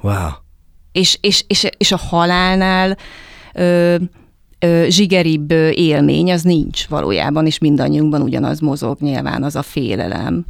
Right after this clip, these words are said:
Speaker 2: ö, ami a halállal kapcsolatos. Tehát szerintem egy nagyon, egy, ö, egy, ö, nagyon sok mindent tudsz feldolgozni szerintem egy krimi olvasása vagy nézése közben.
Speaker 1: E-, ez tart egyébként inspiratív állapotba folyamatosan?
Speaker 2: Engem abszolút.
Speaker 1: Tehát a halál?
Speaker 2: Ö,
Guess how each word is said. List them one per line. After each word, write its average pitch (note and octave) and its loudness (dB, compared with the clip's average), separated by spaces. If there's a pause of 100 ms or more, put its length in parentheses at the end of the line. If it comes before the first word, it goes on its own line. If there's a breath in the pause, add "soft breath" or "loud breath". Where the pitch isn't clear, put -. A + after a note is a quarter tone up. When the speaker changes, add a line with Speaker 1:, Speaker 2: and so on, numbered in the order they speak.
(480 soft breath)
Speaker 2:
ö, D#3 -2
ami D#3 0
a D3+ 0
halállal C#3+ -2
kapcsolatos. F#3 -2
Tehát - -2
szerintem G#3+ 0
egy A3 2
nagyon, G3 4
egy, E3+ 0
ö, F3+ 4
egy, E3+ 0
ö, F3+ 2 (140)
nagyon G#3 4
sok - 0
mindent D#3+ 2
tudsz E3 -4
feldolgozni C#3 -2
szerintem D3+ -6
egy D3+ -6
krimi D#3 -6
olvasása - -8
vagy - -8
nézése - -8
közben. - -6
Speaker 1:
E-, B3 2
ez G#2+ 0
tart - -2
egyébként A#2 0
inspiratív A2+ 0
állapotba A2 0
folyamatosan? F3+ 2
Speaker 2:
Engem - 2
abszolút. D2 0
Speaker 1:
Tehát F2 2
a - 4
halál? E2+ 2 (800 soft breath)
Speaker 2:
Ö, F3+ 4